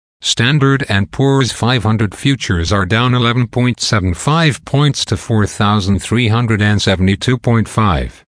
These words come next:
Nasdaq are down seventeen point seven five points to fifteen thousand two hundred and fourteen point seven five. vix futures are up zero point one points to fifteen point seven five.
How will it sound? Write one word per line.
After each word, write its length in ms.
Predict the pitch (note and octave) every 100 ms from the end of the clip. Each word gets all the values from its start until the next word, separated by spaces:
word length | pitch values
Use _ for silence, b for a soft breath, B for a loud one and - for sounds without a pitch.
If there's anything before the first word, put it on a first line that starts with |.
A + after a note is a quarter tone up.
| _ _ _ _ F#2+
Nasdaq 800 | A2+ D#3 B2 A2+ - G#2+ G2 F#2
are 140 | F2
down 400 | G#2 G#2+ G#2+ G2
seventeen 580 | - A#2+ G2+ F2+ G2 F2
point 300 | G#2+ G#2+ -
seven 320 | - G#2+ F#2
five 500 | - C#3+ E3 D#3 -
points 400 | - C#3 D3 -
to 100 | -
fifteen 460 | G2+ A2+ G2+ A#2 G#2
thousand 600 | - A2+ A2 G#2+ A2+ G#2+
two 220 | - C#3+
hundred 300 | B2 A#2+ A2
and 240 | G#2 G#2 -
fourteen 460 | A#2+ - B2+ B2
point 320 | - B2 A2+
seven 360 | - - G#2+ G2+
five. 640 | - C3 A2+ C#2 C2 - - _ _ _ _
vix 440 | F2 A#2 D3 - -
futures 580 | - C#3 - G2 E2 G2+
are 220 | G#2 A2+
up 120 | A2
zero 460 | F#2+ A2 D#3+ B2+ A2+
point 300 | B2 B2 G2+
one 180 | G#2+
points 460 | G#2+ - C#3+ C#3 -
to 100 | A#2
fifteen 540 | - A#2 - A2 F#2+
point 340 | - A#2 C3 -
seven 360 | - A#2 G#2
five. 600 | F#2+ - B2 D2+ C2 B1